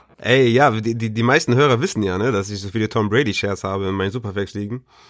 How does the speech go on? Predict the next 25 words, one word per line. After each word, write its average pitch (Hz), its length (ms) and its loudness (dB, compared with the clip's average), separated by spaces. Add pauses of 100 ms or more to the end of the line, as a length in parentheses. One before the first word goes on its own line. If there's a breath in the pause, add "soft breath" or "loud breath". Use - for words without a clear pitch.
(380 loud breath)
Und 104 600 2
ja, 104 200 4
den 101 480 -2
werde 135 200 2
ich 139 100 0
heute 143 160 2
noch 131 280 0
das 113 180 -6
ein 131 160 4
oder 127 80 6
andere 123 160 4
Mal 117 180 2
gebrauchen 151 680 -2
können, 170 320 -2
aber 180 800 0
es, 175 160 -6
es - 200 -4
sieht 196 100 -2
gut 254 140 -4
aus. 101 260 0
Ich - 340 -12
hab 156 200 -4
in 143 80 0
einer 170 260 2
Liga, 196 380 -2